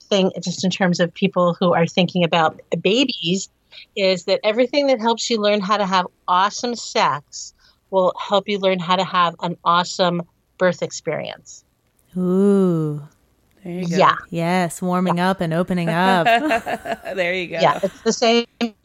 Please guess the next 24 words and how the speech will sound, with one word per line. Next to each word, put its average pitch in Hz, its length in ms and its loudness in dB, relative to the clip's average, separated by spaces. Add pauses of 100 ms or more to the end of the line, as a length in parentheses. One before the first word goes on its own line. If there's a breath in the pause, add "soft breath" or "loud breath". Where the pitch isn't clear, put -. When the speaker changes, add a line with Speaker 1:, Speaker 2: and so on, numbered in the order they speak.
Speaker 1:
thing. 165 340 0
It's 180 240 -4
all 190 180 2
the 202 120 -4
same 190 240 0
thing. 156 240 -4
So 170 200 -4
that's 175 260 0
really 190 200 0
how 180 160 0
I 170 120 2
went 165 200 -2
sort 175 200 -2
of 165 80 -8
from 175 140 -2
being 214 320 0
a 202 60 2
midwife 170 400 0
to 196 80 -8
being 170 160 -2
a 160 40 -4
sex - 340 -4
teacher 170 320 0
and, 156 120 -2